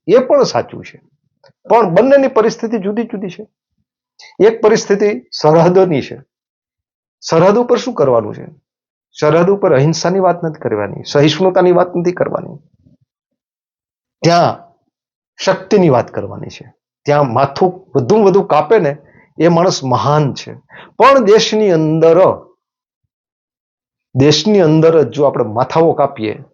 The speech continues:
આપણા જ ભાઈઓના માથાઓ કાપીએ, તો એ હિંસા છે. એટલે જુઓ તમે,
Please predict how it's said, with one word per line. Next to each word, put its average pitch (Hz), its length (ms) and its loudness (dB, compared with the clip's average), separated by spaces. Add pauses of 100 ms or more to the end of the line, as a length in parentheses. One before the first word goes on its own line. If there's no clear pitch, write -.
(480)
આપણા 170 260 0
જ 135 120 -2
ભાઈઓના 117 600 0
માથાઓ 120 380 -2
કાપીએ, 113 500 -4 (920)
તો 143 360 0
એ 123 340 2 (1400)
હિંસા 170 400 4
છે. - 280 -12 (1160)
એટલે 220 580 2 (920)
જુઓ 151 280 2
તમે, 104 280 -4